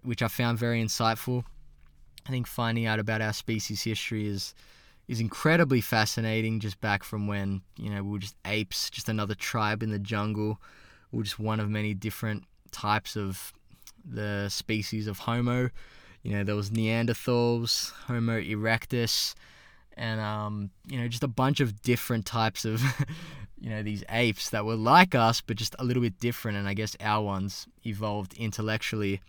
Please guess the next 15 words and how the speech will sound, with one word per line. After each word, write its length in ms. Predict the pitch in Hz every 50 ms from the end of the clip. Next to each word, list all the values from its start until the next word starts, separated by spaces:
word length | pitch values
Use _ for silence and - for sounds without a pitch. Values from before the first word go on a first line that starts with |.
| - - - - - - - - -
and 80 | -
that 60 | 101
was 140 | 104 110 107
ultimately 360 | 107 107 101 - - 110 104
the 100 | 95 104
deciding 400 | 98 - - - 107 101 101 101
factor. 520 | 92 - - 107 107 104 - - 113 110 98 73
And 100 | 104 107
we 100 | 113 117
just 260 | 110 110 90 - - - - - 113 110
wiped 640 | 110 113 120 120 120 123 - - - - - - - - - - - -
everyone 640 | 120 117 113 113 117 110 110 110 107 110 107 107
the 120 | 98 80 -
fuck 580 | - - - - - - 127 123 117 113 - -
out. 300 | 107 107 107 107 101